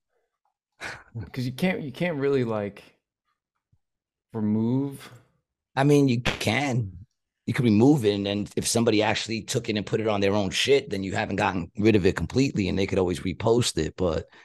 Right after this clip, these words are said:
Speaker 2: to an extent, I think they could remove shit. There's a bunch of shit I look for now that I can't find.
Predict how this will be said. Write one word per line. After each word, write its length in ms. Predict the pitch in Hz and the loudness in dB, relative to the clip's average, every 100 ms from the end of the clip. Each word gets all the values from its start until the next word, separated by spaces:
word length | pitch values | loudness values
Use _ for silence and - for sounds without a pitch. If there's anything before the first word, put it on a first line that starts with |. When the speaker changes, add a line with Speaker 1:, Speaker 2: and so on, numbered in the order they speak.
| _ _ _ | _ _ _
Speaker 2:
to 120 | - | 2
an 80 | 90 | 2
extent, 400 | 90 - 127 - | 2 0 0 2
I 100 | 85 | 0
think 180 | - 139 | 0 0
they 120 | 127 | 0
could 160 | 107 95 | 2 2
remove 340 | 90 85 85 | 2 0 -2
shit. 220 | - 110 | -2 -2
There's 160 | 117 107 | -2 -4
a 20 | |
bunch 320 | 104 143 143 | 0 0 0
of 60 | 127 | 0
shit 120 | - | 0
I 60 | 92 | 0
look 220 | 95 90 | 0 -2
for 120 | 95 | -2
now 200 | 90 87 | 0 -2
that 100 | 85 | -2
I 80 | 82 | -6
can't 320 | - 82 76 | -6 -8 -6
find. 320 | 87 82 82 | -6 -8 -10